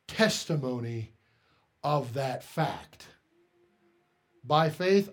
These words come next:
uh, Abel offered a more excellent sacrifice than Cain, through which he obtained witness that he was righteous." God said, "Righteous."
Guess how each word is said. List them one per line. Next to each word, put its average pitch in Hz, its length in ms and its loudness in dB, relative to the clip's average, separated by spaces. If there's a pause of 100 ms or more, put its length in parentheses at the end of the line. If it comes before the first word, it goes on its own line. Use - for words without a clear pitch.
uh, - 120 -8 (160)
Abel 185 400 6
offered 160 360 4
a 147 60 0
more 139 320 -6
excellent 175 480 -4
sacrifice 156 720 -2
than 131 220 -10
Cain, 196 500 -2 (240)
through 175 300 4
which 165 280 4
he 165 280 -2
obtained 208 840 0
witness 175 680 -2 (240)
that 156 220 0
he 170 160 0
was 170 440 4
righteous." 190 500 2
God 151 260 2
said, 175 340 -2 (200)
"Righteous." 165 760 2